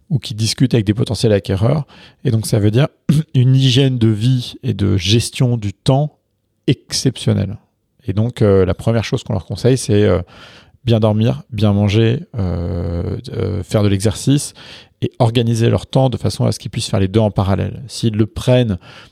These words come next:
comme une énième tâche qui arrive dans leur quotidien, en fait, ils se rendent pas compte que ça va juste bouffer l'ensemble de leur journée, quoi. Euh, donc ça, c'est un, le premier conseil. Le deuxième, c'est que, euh, tous les exits sont différentes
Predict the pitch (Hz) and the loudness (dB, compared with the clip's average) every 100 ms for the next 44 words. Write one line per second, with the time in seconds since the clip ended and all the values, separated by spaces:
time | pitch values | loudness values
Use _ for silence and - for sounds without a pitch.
0 | _ - 135 123 120 - 127 127 - 147 | _ -4 2 2 0 -6 -4 -4 -2 0
1 | 135 135 113 139 131 117 - 113 117 113 | 2 2 2 0 2 0 -2 0 2 2
2 | 98 - - 110 131 120 113 101 104 110 | 0 -2 -2 0 0 0 -2 0 0 2
3 | 139 131 - 98 101 120 - 120 117 113 | 0 -2 0 2 2 0 -2 -2 0 0
4 | - 131 110 117 107 98 95 107 101 - | 0 0 0 0 2 2 2 0 0 -2
5 | - _ - - - - - - 117 98 | -8 _ -20 -18 -18 -20 -18 -8 -6 -4
6 | 90 123 - 95 87 85 87 90 104 110 | -2 0 2 2 2 0 -2 -4 -6 -10
7 | - 110 - 120 113 120 - 147 - 120 | -6 -4 0 2 0 0 0 -2 -2 -4
8 | 107 120 147 147 110 - 110 107 101 95 | 2 2 2 0 -6 -2 2 4 4 2
9 | 92 _ _ _ - _ 143 131 117 120 | 0 _ _ _ -20 _ 0 2 2 2
10 | 110 123 - 107 101 104 113 104 147 - | 0 -2 -2 -4 -2 -2 0 0 -2 -8